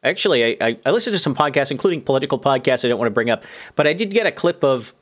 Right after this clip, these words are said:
uh, Ted Cruz. This is about as, as political as I'm gonna get. I listened to his podcast, uh,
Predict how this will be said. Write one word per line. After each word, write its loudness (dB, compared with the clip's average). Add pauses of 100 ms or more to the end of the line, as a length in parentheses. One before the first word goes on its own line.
(100)
uh, 0
Ted -2
Cruz. 0 (560)
This -2
is 0
about 4
as, 0 (100)
as 0
political 0
as 0
I'm 0
gonna 0
get. 2
I 2
listened 0
to 2
his 0
podcast, 0
uh, -8